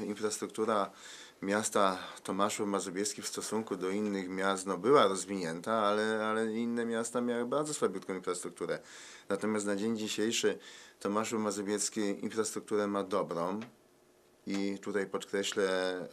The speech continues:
ostatnio przebudowaną drogę numer osiem, gdzie mamy już nowoczesne rozwiązania komunikacyjne i możemy przygotować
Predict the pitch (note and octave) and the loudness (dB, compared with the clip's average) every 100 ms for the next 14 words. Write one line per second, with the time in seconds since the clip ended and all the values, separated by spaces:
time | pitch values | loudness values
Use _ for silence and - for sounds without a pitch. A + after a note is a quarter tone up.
0 | F2 G2 - F#2 G2 G#2 F#2 F2+ E2+ - | -8 -6 -2 0 0 0 2 0 -4 -16
1 | - - G2+ E2+ F2 F#2 G2 G2 F2+ F#2 | -12 -4 -2 -2 -4 0 2 0 0 -2
2 | F2+ F#2 F#2+ G2 G2 E2+ E2 F2 F2+ B2 | -2 -4 -2 0 0 0 -2 -2 -4 -2
3 | B2+ C3 A#2 G#2+ G2 G#2 G2 A2 A2 G2+ | 0 0 2 0 0 0 0 -2 -2 -2
4 | F#2 F#2+ G2 G2 G2 F#2+ F#2 F#2 F2+ F#2+ | -4 -2 -2 -2 -4 -6 -4 -4 -4 -4
5 | F2 F2 G#2+ - - - - - - G#2+ | -2 -2 -4 -6 -16 -16 -20 -6 0 2
6 | G#2 B2 A2+ G#2+ - - B2 A2 A2 A2 | 4 4 4 4 2 2 2 2 4 4
7 | F2+ F2+ A2 - - | 4 4 2 2 -4